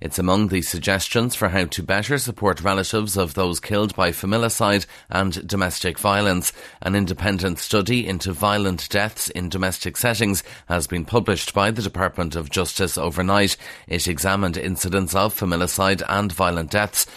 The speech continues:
caused by a partner or former partner between two thousand and twenty eighteen. Justice Minister Simon Harris has commended the tremendous bravery of the families involved who shared their painful experiences so the system can be improved.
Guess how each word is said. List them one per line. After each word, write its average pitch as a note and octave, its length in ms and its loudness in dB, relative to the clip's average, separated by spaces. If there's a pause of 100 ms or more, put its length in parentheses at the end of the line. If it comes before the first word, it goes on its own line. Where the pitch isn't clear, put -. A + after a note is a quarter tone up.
(120)
caused G#2+ 380 2
by F#2+ 140 4
a E2 80 2
partner G#2+ 540 2
or E2 140 -2
former A#2 380 2
partner F#2+ 460 2 (220)
between F2 360 -2
two G2 160 -4
thousand G2+ 580 2
and G2 160 -2
twenty E2+ 380 -4
eighteen. F#2+ 540 2 (280)
Justice - 480 -2
Minister E2 440 0
Simon D#2+ 340 0
Harris G2+ 380 0 (220)
has E2 180 -2
commended F2+ 520 2
the E2+ 140 -2 (140)
tremendous F#2 380 0
bravery F#2+ 480 2
of D#2 140 -2
the E2 100 -6
families F#2 520 0
involved G2 460 2 (240)
who E2+ 80 -2
shared E2+ 320 2
their E2 140 0
painful G2+ 400 -2
experiences F2+ 840 2 (220)
so E2+ 180 0
the D2+ 140 -4
system F2 440 0
can E2+ 200 -4
be D#2+ 160 0
improved. E2 640 0